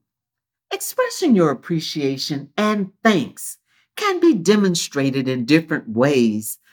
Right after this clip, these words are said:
such as thanking the person responsible, as well as moments of meditation and prayer, to include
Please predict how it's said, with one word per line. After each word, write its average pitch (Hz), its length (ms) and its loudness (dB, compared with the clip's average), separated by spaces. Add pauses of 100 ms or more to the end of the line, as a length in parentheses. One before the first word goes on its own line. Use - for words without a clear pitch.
(120)
such - 480 -2
as 123 480 -2 (480)
thanking 254 460 2
the 151 100 2
person 139 520 -2
responsible, 123 960 -2 (240)
as 123 220 -2
well 185 340 2
as 123 240 -4
moments 175 840 0 (280)
of 120 160 0
meditation 190 1120 0
and 190 320 -2
prayer, 233 540 -4 (560)
to 392 400 0
include 135 840 4